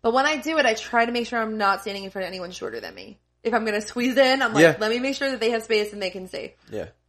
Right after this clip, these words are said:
Speaker 1: And then I take my ears off. The worst. How do I word this right? Let me start with, I don't have a big issue with kids on shoulders for fireworks.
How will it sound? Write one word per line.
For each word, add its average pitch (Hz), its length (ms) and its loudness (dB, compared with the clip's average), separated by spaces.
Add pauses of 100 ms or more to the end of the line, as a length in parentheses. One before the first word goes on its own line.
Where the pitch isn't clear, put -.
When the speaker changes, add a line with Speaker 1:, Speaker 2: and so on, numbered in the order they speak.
(160)
Speaker 1:
And 208 100 -16
then 202 80 -10
I 208 80 -10
take 220 220 -10
my 294 200 -2
ears 190 280 -2
off. - 240 -18 (360)
The 190 240 -4
worst. 208 840 0 (320)
How - 140 -8
do 294 120 0
I 302 120 4
word 220 280 2
this 208 160 -4
right? - 260 -6 (540)
Let 240 160 -2
me 320 140 -4
start 233 1080 4
with, 170 340 -2 (760)
I 226 240 4
don't 311 260 2
have 269 320 4
a 247 100 -2
big 214 420 2
issue 196 460 0
with 175 260 -4
kids 185 340 0
on 190 180 0
shoulders 170 460 0
for 185 140 -6
fireworks. 165 720 -4